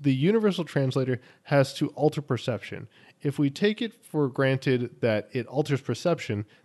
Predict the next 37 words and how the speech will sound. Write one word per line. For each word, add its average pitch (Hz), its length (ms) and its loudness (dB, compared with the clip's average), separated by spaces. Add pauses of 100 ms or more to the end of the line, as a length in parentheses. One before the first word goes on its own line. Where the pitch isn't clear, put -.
then 127 160 4
it 127 180 0
isn't 165 320 2
a 139 60 -2
big 127 300 2
step - 360 -2
to 135 100 -2
assume 117 400 -2
it 120 200 -8
can 117 260 0
use 123 300 2
the 131 80 2
ability 113 380 4
to 123 140 -2
replace 120 360 0
the 117 80 0
original 165 400 2
text - 420 -4 (240)
with 127 140 -4
translated 139 560 2
text - 340 -4
in 135 100 -2
your 120 200 0
own 98 220 -2
language." 101 540 -6 (540)
So 110 420 0
I 131 80 -2
think 247 360 -6 (380)
this 156 300 0
user 160 280 2
is 127 100 -2
actually 127 360 -4
calling 127 420 -2
out 113 400 -2
the 110 240 -2
Doctor 123 420 -2
Who 117 500 0